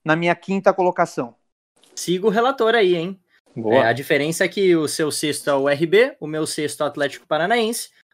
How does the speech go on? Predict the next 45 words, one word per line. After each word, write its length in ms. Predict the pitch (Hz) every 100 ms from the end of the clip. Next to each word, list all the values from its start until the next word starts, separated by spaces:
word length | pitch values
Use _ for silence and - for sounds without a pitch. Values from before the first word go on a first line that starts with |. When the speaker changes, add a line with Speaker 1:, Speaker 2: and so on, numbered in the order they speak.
| -
Speaker 2:
mas 160 | 160
meu 120 | 190
quinto 300 | 175 180 175
colocado 520 | - 180 160 147 160 170
também 340 | 135 131 151
é 40 |
o 80 | 160
Internacional 840 | 160 165 165 160 156 - 139 139 -
do 100 | 156
Kudê, 720 | - 185 160 120 156 151 113 _ _ _ _
que 180 | - 127
vem 240 | 117 135 139
bem. 400 | 113 120 151 147 _ - _
Eu 120 | 113
acho 180 | 110 -
que 80 | 123
vai 140 | 127
ser, 460 | 123 - 127 120 113
vai 120 | 117
ser 120 | 113
um 60 | 117
time 240 | - 127
aí 220 | 120 131
que 120 | 139 147
vai 200 | 151 147
até 540 | 147 156 214 156 107 _ _ _
brigar 380 | 127 131 131 139
pelas 420 | 165 156 143 -
quatro 380 | - 139 143 151
primeiras 480 | 139 127 127 123 104
vagas 440 | 110 127 131 104
ali, 360 | 101 101 147 143
as 240 | 101 -
três 320 | - 127 135 131
primeiras 420 | 117 117 110 92
vagas, 340 | 107 135 147
mas 340 | 151 135 - -
acho 180 | 120 -
que 80 | 139
termina 320 | 143 139 147
em 100 | 139
quinto. 380 | - 120 95 -
E 80 | 139
você, 280 | 156 147 135
Murilo? 300 | 127 127